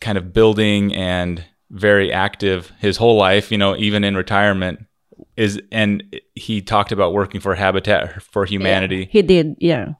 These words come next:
Speaker 1: So what, what was he like in his retirement? I, he moved to Coos Bay to retire, I,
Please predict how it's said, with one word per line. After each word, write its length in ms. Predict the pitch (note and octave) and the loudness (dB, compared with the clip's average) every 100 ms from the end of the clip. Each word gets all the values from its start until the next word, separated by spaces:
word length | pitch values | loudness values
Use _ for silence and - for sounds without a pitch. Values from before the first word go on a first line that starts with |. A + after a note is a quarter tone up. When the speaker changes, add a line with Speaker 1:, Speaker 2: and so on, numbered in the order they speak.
| _ | _
Speaker 1:
So 200 | - A2+ | 0 2
what, 280 | A#2 C3+ - | 4 2 2
what 140 | D3 | 2
was 140 | D#3+ | 2
he 100 | B2 | 0
like 300 | C3 A#2+ C#3 | 0 0 0
in 100 | B2 | -2
his 160 | G2+ F#2+ | -2 -2
retirement? 500 | F#2+ - G2 F#2+ F#2 | -4 -2 -2 0 -2
I, 120 | G2 - | -4 -6
he 140 | A2+ G#2+ | -8 -2
moved 260 | B2 C#3 | 0 0
to 60 | C3 | -2
Coos 300 | - B2 G#2 | -2 -2 0
Bay 460 | A2+ A#2+ A2 G#2 - _ _ _ _ _ - | 4 6 6 2 -6 _ _ _ _ _ -4
to 120 | C#3+ | 0
retire, 460 | C#3+ G#2+ A2 G#2+ A2 | 0 2 2 4 4
I, 120 | G#2 | 2